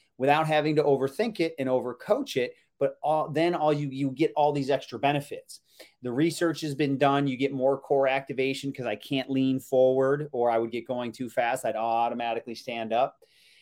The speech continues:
You also burn about nine percent more calories, plus or minus, if I'm going three miles an hour on a motorized versus a non-motorized. So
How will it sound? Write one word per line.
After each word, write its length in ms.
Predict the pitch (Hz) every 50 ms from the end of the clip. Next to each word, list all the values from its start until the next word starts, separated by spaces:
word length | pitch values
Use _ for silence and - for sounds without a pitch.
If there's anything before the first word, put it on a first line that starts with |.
| _ _ _
You 240 | 139 123 135 131 131
also 320 | 131 143 147 - - 147
burn 320 | 120 113 135 135 139 139
about 240 | 139 131 123 120 127
nine 400 | 131 143 165 170 180 185 196 190
percent 420 | - 180 170 - - 180 170 - 160
more 160 | 151 147 151
calories, 800 | 147 - 143 131 131 135 135 139 139 143 147 151 156 147 147 - _ _ _ _
plus 280 | _ - 143 139 - -
or 60 | 135
minus, 540 | 131 131 127 123 131 135 143 151 147 - - -
if 220 | 147 127 120 113 -
I'm 140 | 127 127 113
going 220 | 120 123 117 110
three 220 | - - 147 135
miles 280 | 127 127 123 123 123 107
an 60 | 123
hour 200 | 123 123 120 120 117
on 80 | 117
a 40 | 117
motorized 600 | 117 120 120 120 117 120 120 117 113 113 110 104
versus 340 | 113 113 110 - - - _ _ _
a 40 | 110
non-motorized. 800 | 110 117 113 117 117 117 113 117 113 117 113 117 127 139 135 -
So 260 | - 113 104 92